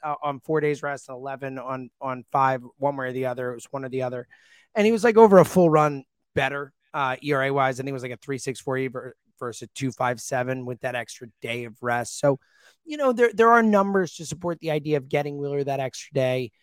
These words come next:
Um, and look, there is the, the idea of getting Nola the home start. You know, I, I don't know if personally I think it matters that much, but I think there are, are people and maybe in the Phillies organization who feels like, you know, Nola at home is, is a better option than Wheeler. You know, I feel like Wheeler is a,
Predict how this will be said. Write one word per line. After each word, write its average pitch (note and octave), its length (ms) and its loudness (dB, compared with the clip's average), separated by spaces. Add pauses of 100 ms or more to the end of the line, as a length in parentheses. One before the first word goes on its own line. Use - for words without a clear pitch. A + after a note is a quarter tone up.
(360)
Um, C#3+ 380 0
and A3+ 160 0
look, A3+ 220 4
there G3+ 180 2
is F#3+ 200 -2
the, F3 280 -14
the F3 140 -4
idea D#3+ 320 -4
of D3 100 -6
getting D3 260 -6
Nola C#3 260 -8
the C3 100 -10
home C3 240 -8
start. C3 420 0 (140)
You D#3 100 -8
know, C#3 140 -6
I, C3+ 100 -8 (160)
I D3+ 80 -2
don't D#3 160 0
know D3 200 0
if - 120 -8 (180)
personally F3+ 360 -2
I - 20 -2
think F3 140 -4
it F3+ 60 0
matters F3 360 2
that E3 160 2
much, E3 240 -8
but D#3+ 80 -12
I D3+ 60 -10
think D3 220 -20
there C#3 320 -18 (100)
are, C3+ 240 -14
are C3 100 -12
people C#3 400 -8
and C3+ 140 -4
maybe C#3 240 -2
in C3+ 100 -4
the C3 80 -4
Phillies C3 260 0
organization C3 560 -4
who D3 80 -6
feels C#3 300 -2
like, C#3 260 -2 (520)
you D#3 120 -6
know, D3 60 -2
Nola D3 380 6
at - 80 -4
home C#3 340 0
is, C3 240 -10
is C#3 140 -10
a C3+ 40 -4
better C3+ 300 2
option C3 360 -4
than B2+ 120 -4
Wheeler. B2+ 420 0 (380)
You F#3 80 -2
know, F#3 60 2
I - 20 -2
feel F#3+ 180 0
like D3+ 140 4
Wheeler C3+ 320 6
is B2 140 0
a, B2+ 80 -8